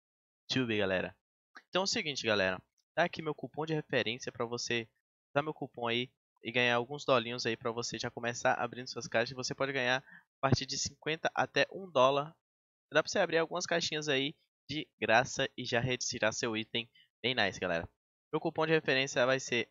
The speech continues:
alearts. Você vem, digita o código aqui, ó, alearts, e resgata o código, beleza, galera? O meu não deu porque eu já resgatei esse código. Então vocês vêm aqui e digita alearts, beleza? Vocês podem aqui também adicionar como eu fiz, né?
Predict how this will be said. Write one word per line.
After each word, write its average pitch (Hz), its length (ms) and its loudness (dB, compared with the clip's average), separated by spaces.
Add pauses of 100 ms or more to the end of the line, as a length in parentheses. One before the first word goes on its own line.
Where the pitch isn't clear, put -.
alearts. 139 720 6 (200)
Você 127 280 -2
vem, 131 320 0 (540)
digita - 680 -14
o - 20 -6
código - 340 4
aqui, 165 240 -2
ó, 156 80 4 (300)
alearts, 120 640 4
e 147 80 -4
resgata 127 480 2 (140)
o 151 120 -8
código, 92 460 -4
beleza, 131 300 0
galera? 135 280 2
O 131 40 -8
meu 135 160 -4
não 143 100 -6
deu 143 160 0
porque 135 320 -2 (400)
eu 123 80 -2
já 123 160 6
resgatei 120 400 0
esse 127 160 -6
código. - 540 -4 (400)
Então 151 120 -4
vocês 139 240 -4
vêm 127 120 0
aqui 139 220 -2
e - 20 -4
digita 123 520 -6 (280)
alearts, 120 420 4
beleza? 120 380 -4
Vocês - 200 -12
podem 165 300 -4
aqui 139 160 -10
também 123 220 -4
adicionar 113 340 -2
como 107 340 -8
eu 107 80 -4
fiz, 170 360 -6
né? 185 200 -4